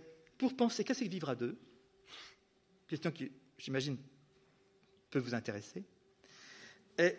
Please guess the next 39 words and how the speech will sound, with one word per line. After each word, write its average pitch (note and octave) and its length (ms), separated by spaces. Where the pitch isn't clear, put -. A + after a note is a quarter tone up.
et G#3+ 140
puis, C#4 240
je A3+ 100
voudrais, G#3 500
euh, D#3+ 240
ne D#3+ 140
pas E3+ 140
rester F3 200
dans - 60
cette C3 140
béatitude D#3+ 380
de A2+ 80
l'intime, D#3+ 520
penser D3+ 260
donc D#3 160
ce - 60
qu'est D3 80
l'extime, B2 520
comme C3+ 140
façon D3 320
de C#3 80
remettre C#3+ 240
du B2 80
dehors B2 260
dans A#2 100
le G#2+ 60
dedans, C3 440
pour D#3 200
ne B2+ 100
pas C#3 160
laisser B2 240
la B2 80
question A#2+ 220
du G#2+ 100
désir. - 540
Alors, D3 220
vivre E3 300
à C#3+ 80
deux, D#3+ 540